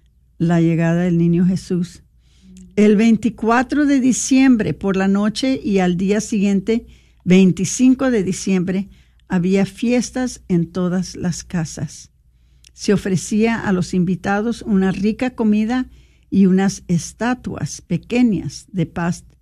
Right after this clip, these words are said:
pasta llamada ixotl. Los misioneros españoles que llegaron a México a finales del siglo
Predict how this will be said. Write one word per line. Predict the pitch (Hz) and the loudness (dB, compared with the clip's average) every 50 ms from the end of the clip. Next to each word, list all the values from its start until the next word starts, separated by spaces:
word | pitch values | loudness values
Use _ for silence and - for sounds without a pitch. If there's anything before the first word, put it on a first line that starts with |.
| _ _ _ _ _ _ _ | _ _ _ _ _ _ _
pasta | - 208 226 240 - - - - - 170 202 - | -2 0 0 0 0 -2 -6 -6 -6 -6 -6 -4
llamada | 190 180 175 170 165 165 165 165 170 180 196 196 190 - - - _ _ _ _ _ _ _ _ _ _ - | 0 0 2 2 2 2 0 0 0 -2 -2 -4 -6 -8 -16 -20 _ _ _ _ _ _ _ _ _ _ 0
ixotl. | 214 202 - - - - - - - 208 190 175 - 127 143 127 - _ _ _ _ _ _ _ _ _ _ _ _ _ _ _ _ _ _ _ _ - | 0 0 0 0 -6 -8 -6 -4 -2 -2 -2 -2 -4 -6 -8 -10 -16 _ _ _ _ _ _ _ _ _ _ _ _ _ _ _ _ _ _ _ _ -2
Los | 196 190 190 175 - | 0 2 2 2 2
misioneros | 214 208 - - 240 220 214 226 247 262 330 320 320 | 2 2 0 0 0 0 2 2 2 2 2 0 0
españoles | 339 254 - - - 226 220 220 226 247 277 311 339 349 277 196 208 196 - - - - - _ _ _ _ _ _ _ _ _ _ _ _ _ _ - | -2 -2 -2 -2 -2 0 2 4 4 6 6 6 4 4 4 2 2 0 -2 -4 -8 -10 -16 _ _ _ _ _ _ _ _ _ _ _ _ _ _ -2
que | - 202 202 | 2 2 4
llegaron | 196 196 196 202 196 196 240 254 254 | 4 4 2 2 0 2 2 2 2
a | 247 | 4
México | 240 247 262 269 254 226 240 - 196 | 4 4 4 6 6 4 4 2 0
a | 185 | -4
finales | 170 - 190 185 185 190 196 208 233 220 | -2 -2 -2 0 0 0 0 0 -2 -2
del | 220 208 190 | -2 -4 -4
siglo | - - - 220 208 196 214 214 226 220 220 - - | -4 -2 -2 0 0 0 0 0 -2 -2 -4 -8 -12